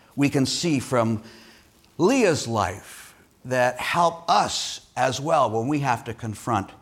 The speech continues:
this kind of pain and rejection. The first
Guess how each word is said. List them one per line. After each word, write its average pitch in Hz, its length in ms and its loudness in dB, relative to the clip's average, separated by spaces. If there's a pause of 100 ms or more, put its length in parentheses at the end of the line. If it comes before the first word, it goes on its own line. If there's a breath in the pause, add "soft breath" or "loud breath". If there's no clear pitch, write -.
(320 loud breath)
this 127 160 -2
kind 127 320 -4
of 110 140 -8
pain 95 500 -2 (720 loud breath)
and 113 180 2
rejection. 104 720 -2 (840)
The 139 100 2
first 185 640 2